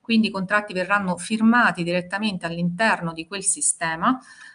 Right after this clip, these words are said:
eh, gestionale, che in realtà è un blocco da attivare sul programma generale che abbiamo già, ehm, eh, con l'A D S e, e questo ci permetterà quindi non solo di dialogare direttamente con l'Agenzia delle Entrate ai fini della registrazione, perché produrrà i file direttamente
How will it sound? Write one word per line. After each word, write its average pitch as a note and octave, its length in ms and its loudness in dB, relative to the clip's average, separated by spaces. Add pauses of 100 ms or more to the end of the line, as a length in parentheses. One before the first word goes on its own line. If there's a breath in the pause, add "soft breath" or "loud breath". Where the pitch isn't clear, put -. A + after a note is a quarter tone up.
eh, D#3+ 560 0
gestionale, F3 600 2
che F3 80 -2
in E3+ 60 0
realtà E3+ 500 2
è D#3+ 280 -2
un F3 180 0
blocco G3+ 420 2
da D#3+ 100 -2
attivare F3+ 800 0
sul - 220 -12
programma F3 680 0
generale E3+ 440 0
che E3+ 80 -2
abbiamo E3+ 460 -4 (200 soft breath)
già, D3+ 880 0
ehm, - 440 -12 (200)
eh, D3 440 -4
con F3+ 120 2
l'A F3 140 8
D F3+ 100 8 (180)
S - 220 2
e, A#3 760 4
e G3+ 100 0
questo C4 280 4
ci F3+ 120 -4
permetterà A3 600 2
quindi G3+ 240 0
non F#3 140 4
solo A3 220 0
di F#3 140 0
dialogare F3+ 480 2
direttamente G3 640 -2
con E3+ 100 -2
l'Agenzia F3 480 2
delle E3 200 -2
Entrate E3+ 560 -2
ai E3+ 180 0
fini F#3 240 -2
della E3+ 220 0
registrazione, E3 760 -6
perché E3 280 -10
produrrà F3+ 460 2
i E3+ 100 2
file F#3+ 420 0
direttamente F3 880 -4